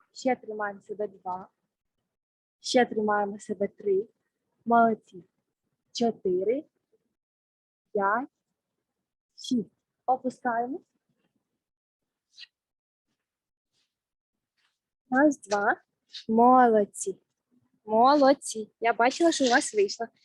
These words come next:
Ви великі молодці. Сіли султанчика раз. Сіли султанчика раз. Молодці.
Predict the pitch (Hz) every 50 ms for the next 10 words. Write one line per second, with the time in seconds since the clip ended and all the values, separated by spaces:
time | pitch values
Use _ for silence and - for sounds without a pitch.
0 | _ _ _ 233 254 254 214 220 214 254 349 - - 285 233 226 254 285 294 285
1 | 285 _ - 214 220 - _ _ _ _ _ _ _ _ _ _ _ - _ _
2 | - - - 269 262 254 254 - - 247 240 220 240 220 220 214 - - - 233
3 | 214 208 202 214 277 - - - - _ _ _ _ _ _ _ _ _ _ _
4 | _ _ _ _ - - 240 240 240 240 226 - - 226 220 202 - 214 214 208
5 | - - - - 208 196 196 190 185 202 285 - - - - _ _ _ _ _
6 | _ _ _ _ _ - 214 220 226 233 240 233 226 214 214 214 202 _ - -
7 | 190 -